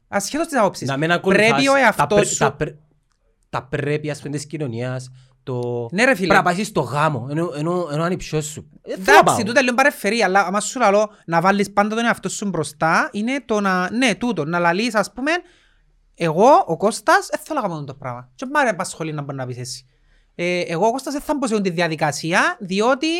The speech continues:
Speaker 1: ε, να με ενοχλήσει, να με πληγώσει, οπότε, αν και πρέπει να το κάνω, δεν θα το κάνω, γιατί βάλω τον εαυτό μου μπροστά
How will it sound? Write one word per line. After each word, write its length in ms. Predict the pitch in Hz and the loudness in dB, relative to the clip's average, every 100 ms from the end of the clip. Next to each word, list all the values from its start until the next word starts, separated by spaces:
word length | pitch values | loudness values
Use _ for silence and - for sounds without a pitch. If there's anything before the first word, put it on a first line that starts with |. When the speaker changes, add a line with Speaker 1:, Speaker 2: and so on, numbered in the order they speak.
| 370 | -4
Speaker 1:
ε, 420 | 226 240 247 240 247 | -4 -4 -4 -4 -4
να 80 | |
με 60 | 277 | -4
ενοχλήσει, 540 | 285 - 254 262 - | -4 -4 -2 -2 -4
να 80 | 151 | -8
με 60 | 220 | -6
πληγώσει, 280 | 185 175 262 | -4 -2 0
οπότε, 220 | 254 294 330 330 _ _ _ | 0 0 -2 -4 _ _ _
αν 140 | - 196 | -2 0
και 100 | 220 | 0
πρέπει 200 | 254 302 | 0 2
να 60 | |
το 60 | 254 | 2
κάνω, 160 | 269 320 | 2 0
δεν 100 | 294 | -4
θα 160 | - | -2
το 60 | 302 | 2
κάνω, 200 | 208 226 | 4 4
γιατί 200 | 269 247 | 2 0
βάλω 200 | 247 254 | -2 -2
τον 100 | 262 | -4
εαυτό 220 | 220 - | -6 -6
μου 100 | 214 | -6
μπροστά 480 | 202 147 - 214 359 | -4 -6 0 2 0